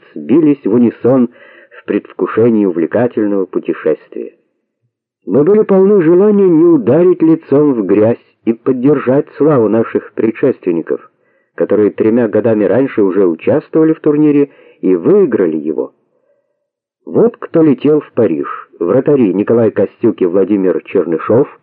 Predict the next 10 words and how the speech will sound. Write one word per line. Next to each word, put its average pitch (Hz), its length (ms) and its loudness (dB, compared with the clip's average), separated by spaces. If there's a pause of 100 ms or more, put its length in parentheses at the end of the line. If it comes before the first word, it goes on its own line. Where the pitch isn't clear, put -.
(380)
защитники 110 760 -2
Александр 123 640 0
Дамин, 123 460 0
Владимир 107 520 0
Луценко, 107 640 0
Валерий 95 540 0
Зуев 123 560 0
и 107 100 0
Анатолий 98 560 0
Добревечер, 101 800 -2